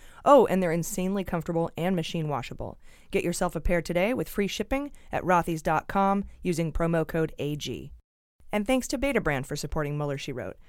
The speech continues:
Who says comfy can't be work appropriate? Betabrand wants you to look good and feel good, even at the office. Go to betabrand dot com slash A G, all lowercase, and get twenty percent off your dress pant yoga pants today. Hey guys, this is A G, and with me right now is Jaleesa Johnson.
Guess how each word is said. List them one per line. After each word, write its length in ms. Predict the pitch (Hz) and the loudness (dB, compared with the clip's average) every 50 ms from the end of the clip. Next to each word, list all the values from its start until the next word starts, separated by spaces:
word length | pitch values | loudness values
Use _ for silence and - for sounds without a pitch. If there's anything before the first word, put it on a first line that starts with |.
| - - - | -18 -8 -2
Who 100 | - 339 | -2 0
says 200 | - 370 302 - | 2 2 0 0
comfy 360 | - - 202 180 - - 175 | 2 0 0 0 0 -2 -2
can't 280 | - - - 196 - - | -4 -2 -4 -4 -4 -2
be 120 | 190 185 | -2 -2
work 280 | 151 123 135 151 165 - - | -2 -2 -2 -4 -4 -4 -6
appropriate? 560 | 143 - - 139 120 - 135 123 - - - - - - - - - - - 156 | -4 -4 -4 -4 -4 -6 -8 -8 -8 -10 -12 -14 -16 -20 -20 -20 -20 -10 -2 0
Betabrand 460 | 170 175 185 160 165 175 165 165 165 | 2 2 2 2 2 2 2 2 0
wants 220 | 151 151 147 - | -2 -2 -4 -4
you 40 | 160 | -2
to 80 | 165 156 | -2 0
look 200 | 156 170 147 - | 0 0 0 2
good 200 | 190 185 180 - | 2 2 2 0
and 200 | - - 233 262 | -2 -2 -2 -2
feel 220 | 247 - 180 165 151 | -2 -2 -2 -2 0
good, 260 | 151 151 151 147 - - | 0 0 -2 -2 -2 -2
even 180 | 196 202 202 | -2 0 0
at 80 | 202 190 | 0 0
the 140 | - 160 143 | 0 -2 -2
office. 400 | 135 117 - - - - - - - - - - - | -2 -4 -6 -10 -12 -12 -12 -16 -18 -20 -20 -14 -4
Go 140 | - 175 180 | 0 2 2
to 100 | 170 160 | 2 2
betabrand 540 | 147 165 165 170 160 165 165 156 156 156 147 | 0 0 0 0 0 0 -2 -2 -2 -2 -2
dot 240 | 151 143 - - | -2 -4 -4 -4
com 280 | - - 180 190 208 220 | -2 0 2 2 2 0
slash 340 | - - 160 151 151 - - - | -2 0 0 0 0 -2 -2 -2
A 180 | 175 170 165 | -2 0 0
G, 380 | 156 139 - 190 196 185 190 185 - - - | -2 -2 -2 0 0 0 -2 -4 -4 0 2
all 280 | 185 202 214 233 233 | 4 6 6 6 4
lowercase, 640 | 196 202 233 233 175 - - 110 110 123 147 - - - - - - - | 4 2 2 2 0 -2 -4 -8 -8 -8 -8 -10 -12 -12 -18 -16 -6 0
and 140 | - 190 190 | 2 2 4
get 140 | 196 - | 2 2
twenty 240 | - - 233 240 240 | 0 2 2 2 2
percent 360 | - 254 233 - - 226 233 - | 2 -2 -2 0 0 0 0 2
off 260 | 165 170 165 151 - | 2 0 0 0 -2
your 80 | 151 151 | -6 -6
dress 300 | 143 - 160 160 160 - | -4 -4 -4 -4 -4 -4
pant 320 | - - 170 170 - - | -4 -2 -2 -2 -4 -4
yoga 240 | - 143 143 - 143 | -6 -6 -6 -6 -4
pants 340 | - - 139 127 131 - - | -4 -4 -4 -4 -8 -10 -10
today. 400 | - - - 151 104 - 120 - _ _ - - _ - - - _ _ _ _ - - | -8 -6 -6 -6 -6 -10 -14 -18 _ _ -20 -20 _ -20 -20 -20 _ _ _ _ -14 -2
Hey 160 | - 190 190 | 2 2 6
guys, 300 | 175 170 160 156 151 143 | 6 6 6 6 4 2
this 160 | - 180 185 | 0 0 0
is 140 | - 170 - - | 0 0 2 4
A 160 | 190 190 185 | 4 4 4
G, 420 | 160 170 196 180 151 127 131 - - | 4 4 4 4 4 2 0 -2 0
and 160 | - 165 170 | 2 4 4
with 120 | 180 180 - | 4 4 6
me 120 | 202 214 | 6 8
right 180 | 214 214 208 202 | 8 8 6 6
now 160 | 196 196 202 | 6 6 4
is 160 | 214 202 175 | 4 2 0
Jaleesa 340 | - 165 156 151 147 - 151 | 0 0 2 0 0 -2 -2
Johnson. 440 | 147 147 135 139 - - 180 196 | -2 -2 -2 -4 -4 -4 -6 -4